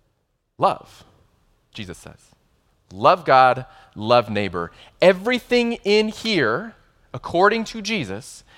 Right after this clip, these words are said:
hangs on those two things. Love God, love neighbor. Love God, love neighbor. What's the most important commandment? What's the main thing, Jesus? What's, hey, God of the universe,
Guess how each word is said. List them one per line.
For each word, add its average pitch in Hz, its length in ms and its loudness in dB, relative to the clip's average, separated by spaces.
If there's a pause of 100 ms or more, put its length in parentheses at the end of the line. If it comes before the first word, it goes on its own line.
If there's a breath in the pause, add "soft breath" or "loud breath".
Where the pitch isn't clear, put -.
(160 soft breath)
hangs 202 480 2
on 156 320 4
those 196 420 2
two 185 260 -8
things. 123 400 -4
Love 120 380 2
God, 196 480 4
love 135 240 2
neighbor. 117 380 -2
Love 113 280 2
God, 214 380 2 (200 soft breath)
love 151 180 2
neighbor. 98 340 -2 (1120)
What's 165 180 0
the 202 80 0
most 190 300 4
important 202 460 2
commandment? 202 440 2
What's - 160 0
the 269 120 6
main 226 400 2
thing, 220 320 0
Jesus? 185 640 -6 (500 loud breath)
What's, - 340 2
hey, 220 180 2
God 226 300 4
of 269 80 4
the 240 80 0
universe, 196 440 0